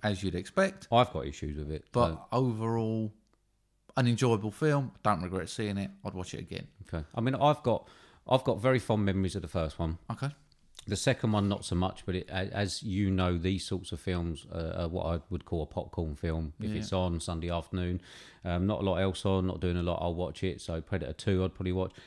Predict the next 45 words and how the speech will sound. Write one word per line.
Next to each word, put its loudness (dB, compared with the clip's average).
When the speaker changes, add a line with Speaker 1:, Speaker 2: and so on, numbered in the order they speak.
Speaker 2:
Predators 0
I 0
watched -4
recently, -2
it's -8
not -8
great. -2
Speaker 1:
Yeah. -2
Speaker 2:
Um, 2
and 0
I'd 0
even 0
watch -6
the 2
Alien 0
versus -4
Predator -4
ones, -4
which -8
everyone -2
tries -4
to -10
forget -8
is -8
in, -4
is, -6
uh, -8
have -12
really -2
been -4
made. -2
A -6
lot -6
of -12
people -6
do. -4
So 4
I 8
watch 2
all 4
of -4
them. -6
So, -2
Speaker 1:
Yeah. 2
Speaker 2:
um, 0